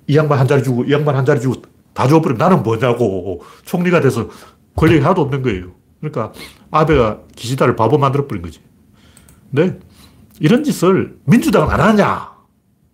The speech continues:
검찰, 언론, 삼성, 사-, 세 놈이 우리나라에서 이런 짓을 하고 있다고.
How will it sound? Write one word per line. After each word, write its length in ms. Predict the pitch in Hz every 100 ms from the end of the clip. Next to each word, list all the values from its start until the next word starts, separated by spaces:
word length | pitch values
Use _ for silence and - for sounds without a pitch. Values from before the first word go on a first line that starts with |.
| _ _ _ _ _ _ _ _ _ _ _ _ _ -
검찰, 640 | - 190 196 202 160 104 101 _ _ _ _ _ _
언론, 540 | - 220 214 147 92 92 _ _
삼성, 640 | - - 170 214 196 120 92 117 131
사-, 240 | - 151 - - _ _ _
세 300 | - - 165
놈이 400 | 180 180 147 107 - - - - -
우리나라에서 380 | 107 143 151 131
이런 140 | 135
짓을 200 | 151 127
하고 140 | 127 127
있다고. 420 | - 104 82 -